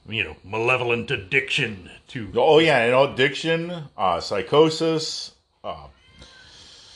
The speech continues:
Speaker 2: oh, geez. Uh, you know, you can just go all the way down the line of all the things that even modern psychology and pharmaceutical studies still have yet to deal with.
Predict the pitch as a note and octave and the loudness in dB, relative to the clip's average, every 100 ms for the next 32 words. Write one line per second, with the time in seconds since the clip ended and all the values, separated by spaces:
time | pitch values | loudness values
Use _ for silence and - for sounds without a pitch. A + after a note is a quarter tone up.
0 | - - - _ _ _ _ _ _ _ | -20 -20 -20 _ _ _ _ _ _ _
1 | - G2 G2+ F#2+ C#3+ C#3+ - - B2+ C3 | -6 -6 -6 -6 -6 -6 -12 2 2 2
2 | D3 C#3+ C#3 D3 D#3+ C#3+ - D3 C#3+ C#3 | 2 4 2 0 -2 -2 0 4 4 6
3 | C#3 C#3+ C3 B2+ C3+ C3+ B2 A#2+ C#3 B2+ | 6 6 0 -2 2 2 2 4 4 4
4 | G2+ - C3+ D3 C#3 A#2 C3 B2+ A#2+ G#2+ | 0 0 2 2 0 -6 -6 -6 -8 -8
5 | G#2 G2 _ A#2 D3 C3+ G#2 F#2+ A#2 D3+ | -10 -10 _ -10 -2 0 0 2 6 6
6 | B2+ D#2+ D#2+ - - G#2+ G#2 G#2 G2 G2 | 4 -6 -12 -20 -6 -6 0 -2 -2 -8
7 | F#2 G2+ G2 F2+ G#2+ F#2 - F2+ F2+ _ | -6 -4 -4 -8 -12 -12 -10 -12 -12 _
8 | _ _ _ - C3+ A#2+ F#2 E2+ - - | _ _ _ -2 2 4 2 -8 -14 -16
9 | - C#3 E3 C#3 G#2 F#2+ F#2+ D3 - D#3 | -8 2 4 4 -4 -6 -4 -4 -4 -10
10 | D#3+ D3 D2+ | -8 -8 -12